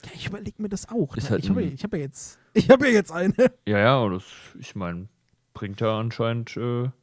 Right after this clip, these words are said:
Speaker 2: ga-, äh, schon ganz gute Vorteile. Wenn du dir noch einen Akku dazu nimmst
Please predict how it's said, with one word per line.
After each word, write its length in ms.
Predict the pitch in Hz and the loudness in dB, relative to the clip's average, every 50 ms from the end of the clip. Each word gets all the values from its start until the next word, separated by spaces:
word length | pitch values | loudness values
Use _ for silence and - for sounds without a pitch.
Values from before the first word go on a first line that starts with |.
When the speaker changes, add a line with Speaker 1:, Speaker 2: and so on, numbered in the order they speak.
| _ _ _ _ _ _ _ _ - - _ _ _ _ _ _ _ _ - | _ _ _ _ _ _ _ _ -20 -20 _ _ _ _ _ _ _ _ -4
Speaker 2:
ga-, 160 | - 104 104 | -2 -2 -2
äh, 260 | - 92 110 110 113 | 0 -2 -2 -2 -4
schon 240 | 117 - - 110 107 | -6 -8 -8 -8 -6
ganz 160 | 120 131 - | -6 -8 -6
gute 180 | - - 139 139 | -8 -8 -8 -6
Vorteile. 580 | - - 165 - 131 110 92 95 110 135 170 - _ _ _ _ _ _ _ _ _ _ _ _ _ _ _ _ _ _ _ _ _ _ _ _ _ _ _ - _ _ _ _ _ _ _ - - _ | -4 -4 -4 -2 -2 -4 -4 -2 -2 -4 -4 -6 _ _ _ _ _ _ _ _ _ _ _ _ _ _ _ _ _ _ _ _ _ _ _ _ _ _ _ -20 _ _ _ _ _ _ _ -20 -16 _
Wenn 120 | - 113 107 | -4 -2 0
du 60 | 104 | 2
dir 120 | 104 107 | 0 2
noch 120 | 101 101 98 | 0 0 -2
einen 100 | 98 92 | -4 -6
Akku 260 | - - - 151 143 | -6 -4 0 2 4
dazu 320 | 131 131 127 - - 143 | 4 2 0 0 -2 -2
nimmst 540 | 143 143 156 160 185 - - - - - - | 0 2 2 0 -2 -4 -8 -16 -18 -18 -20